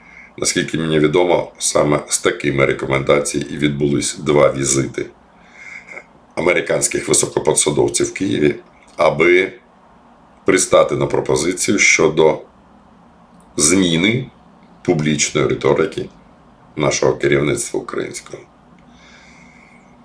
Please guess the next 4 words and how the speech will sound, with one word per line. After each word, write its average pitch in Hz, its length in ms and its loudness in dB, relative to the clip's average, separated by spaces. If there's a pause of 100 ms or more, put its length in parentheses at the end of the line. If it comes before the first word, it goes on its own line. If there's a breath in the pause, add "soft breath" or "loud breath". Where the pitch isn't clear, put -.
(400)
Треба 92 280 2
бути 87 480 2 (1200)
трошечки 98 800 2
гучнішим 73 880 -2